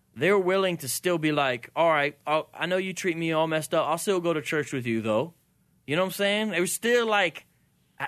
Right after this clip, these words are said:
just a, an amazing amount of Christian love by and large. I'm not saying every black Christian's perfect or anything like that.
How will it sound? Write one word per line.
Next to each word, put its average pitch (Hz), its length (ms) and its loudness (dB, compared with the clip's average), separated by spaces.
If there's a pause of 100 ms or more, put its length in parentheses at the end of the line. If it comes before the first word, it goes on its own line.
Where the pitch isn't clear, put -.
(120)
just 190 260 -2
a, 151 200 2
an 143 80 -4
amazing 175 440 -2
amount 160 240 0
of - 60 -12
Christian 165 420 -2
love 135 260 0
by 147 200 2
and 131 100 -2
large. 127 260 2
I'm 123 60 -8
not 131 100 -4
saying 131 340 -2
every 143 140 0
black 131 280 0
Christian's 170 320 -8
perfect 156 520 -2
or 156 60 -2
anything 170 320 -4
like 175 240 -2
that. 143 220 0